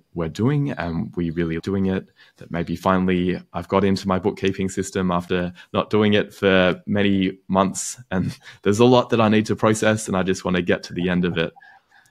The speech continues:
And that can actually be a problem if it means that I'm glued to my chair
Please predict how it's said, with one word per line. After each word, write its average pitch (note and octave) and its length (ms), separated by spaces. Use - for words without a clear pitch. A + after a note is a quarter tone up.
And F2+ 100
that F2 220
can G2 120
actually F2 320
be E2+ 220
a E2+ 80
problem G#2 520
if E2+ 360
it - 100
means F2 340
that E2+ 200
I'm F2 280
glued G2+ 320
to - 120
my E2+ 120
chair G#2+ 580